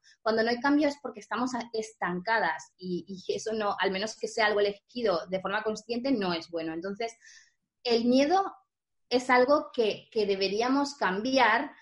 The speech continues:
de perfección y verlo como algo positivo que nos está empujando a evolucionar. Entonces, yo les animo a que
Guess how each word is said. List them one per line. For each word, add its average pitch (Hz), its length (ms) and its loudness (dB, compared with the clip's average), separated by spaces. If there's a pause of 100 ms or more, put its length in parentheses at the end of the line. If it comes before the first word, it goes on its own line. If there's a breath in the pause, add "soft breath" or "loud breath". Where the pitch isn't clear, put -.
(140 loud breath)
de 208 240 0
perfección 269 720 0
y 254 80 0
verlo 240 260 2
como 277 180 2
algo 233 220 2
positivo 247 640 0
que 240 80 0
nos 196 140 -6
está 202 160 -8
empujando 226 460 -2
a 262 40 2
evolucionar. 185 560 -2
Entonces, 190 360 -4
yo 262 120 2
les 311 320 0
animo 233 400 0
a 233 340 -4
que 185 200 -4